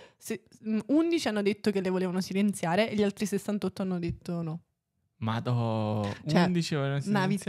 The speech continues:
Speaker 1: vittoria s-
Speaker 2: Schiacciante dei sì.
Speaker 1: schiacciante. La
Speaker 2: Dei
Speaker 1: s-,
Speaker 2: nostri
Speaker 1: l'hanno stracciato.
Speaker 2: L'hanno stracciati. Ma non lo so, il, saranno, vabbè, saranno l'ora dei parrocchiani, quelli che sono, ok, però rendiamoci un attimo conto,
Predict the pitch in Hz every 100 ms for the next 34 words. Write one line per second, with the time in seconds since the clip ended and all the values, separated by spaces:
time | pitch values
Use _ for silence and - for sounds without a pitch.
0 | 190 220 214 - _ _ _ _ _ -
1 | - 165 - - 170 127 143 127 131 127
2 | 185 185 135 180 185 _ _ _ _ -
3 | 139 139 147 247 254 - 254 - - 240
4 | 165 180 175 139 139 - 139 - 143 -
5 | - 392 480 440 208 135 - 151 202 170
6 | 170 170 165 - 185 190 175 - _ -
7 | 107 98 - 107 113 123 123 113 107 127
8 | - - 107 - 120 120 123 - 117 113
9 | 107 - 104 101 - - - 123 82 -
10 | _ _ 117 120 139 131 120 110 117 110
11 | - 101 101 107